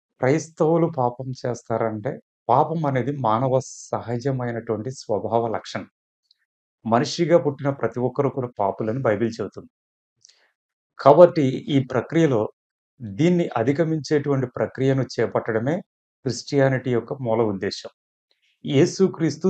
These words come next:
దీనికి సహాయకారుడిగా ఉండడానికి ఆయన బోధనలో నుండి అనేక విషయాలను మనకు తెలియజేశారు. కాబట్టి మనం పాపం అధిగమించడానికి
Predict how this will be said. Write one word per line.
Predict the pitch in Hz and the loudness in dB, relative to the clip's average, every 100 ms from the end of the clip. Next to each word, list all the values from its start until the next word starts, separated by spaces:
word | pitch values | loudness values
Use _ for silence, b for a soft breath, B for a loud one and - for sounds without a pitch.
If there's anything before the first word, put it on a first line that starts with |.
| 147 | 2
దీనికి | 143 139 139 | 2 0 -2
సహాయకారుడిగా | - - 117 139 143 139 131 123 120 | -12 -4 4 4 4 2 2 2 2
ఉండడానికి | 113 104 107 113 107 143 - _ _ _ - | 0 0 -2 -2 -2 -10 -14 _ _ _ 2
ఆయన | 127 135 131 | 8 8 8
బోధనలో | 101 110 127 147 139 | 6 6 6 6 6
నుండి | 120 110 175 _ _ _ _ | 4 0 -4 _ _ _ _
అనేక | 120 123 156 151 | 2 4 4 4
విషయాలను | 139 139 127 120 | 0 2 0 0
మనకు | 156 - - - | -2 -4 -6 -6
తెలియజేశారు. | 104 117 113 107 - 90 _ _ _ _ _ _ _ _ | 0 2 2 0 -4 -10 _ _ _ _ _ _ _ _
కాబట్టి | - 95 151 - 175 110 - _ _ _ _ | 0 6 6 6 2 2 -4 _ _ _ _
మనం | 117 117 139 156 - - | 0 4 4 2 -2 0
పాపం | 98 123 160 175 - 120 | 4 4 4 0 -2 -2
అధిగమించడానికి | 120 139 170 170 139 170 165 165 170 180 175 | 0 2 2 2 2 4 4 2 2 2 2